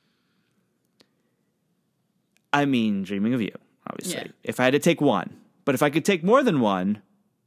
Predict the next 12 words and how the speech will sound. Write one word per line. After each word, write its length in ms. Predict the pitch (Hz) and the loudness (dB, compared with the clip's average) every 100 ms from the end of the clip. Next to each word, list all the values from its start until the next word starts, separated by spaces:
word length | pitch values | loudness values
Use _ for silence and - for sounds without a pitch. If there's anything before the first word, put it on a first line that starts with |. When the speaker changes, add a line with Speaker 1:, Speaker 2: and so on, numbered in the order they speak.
| _ _ _ | _ _ _
Speaker 1:
uh, 380 | 277 311 311 320 - | 0 2 0 -2 0
maybe 380 | 233 339 320 220 | 2 4 4 4
I'd, 260 | 196 214 214 | 2 2 2
I'd, 200 | 202 185 170 170 | 2 2 0 4
I'd 220 | 185 170 | 4 4
want 220 | 170 147 | 2 2
Lillian 560 | 135 131 117 110 107 - - | 2 4 2 2 0 -2 -2
in 100 | 117 | 0
my 100 | 104 | 0
life, 340 | 98 85 - | 0 -4 -6
yes. 420 | 95 - - - - | -8 -8 -10 -10 -10
Speaker 2:
Okay. 340 | 175 - 135 | -12 -12 -16